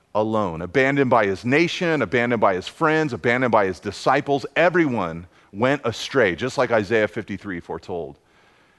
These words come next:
Even the Father separated himself from the Son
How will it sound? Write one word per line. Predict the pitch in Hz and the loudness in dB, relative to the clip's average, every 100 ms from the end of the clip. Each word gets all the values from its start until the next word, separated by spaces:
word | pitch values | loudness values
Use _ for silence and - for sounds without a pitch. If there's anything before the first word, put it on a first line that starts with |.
| _ | _
Even | - 170 190 151 | -2 2 2 4
the | 120 | 2
Father | - - 147 160 87 71 - _ _ _ _ _ _ | 2 4 6 6 2 -10 -18 _ _ _ _ _ _
separated | - - 143 - 131 110 98 95 | -16 0 0 2 2 0 -2 -6
himself | 98 92 - 104 92 - | -8 -10 -6 -4 -4 -6
from | - 101 98 | -8 -6 -6
the | |
Son | 85 - 101 73 - | -8 -8 -8 -8 -14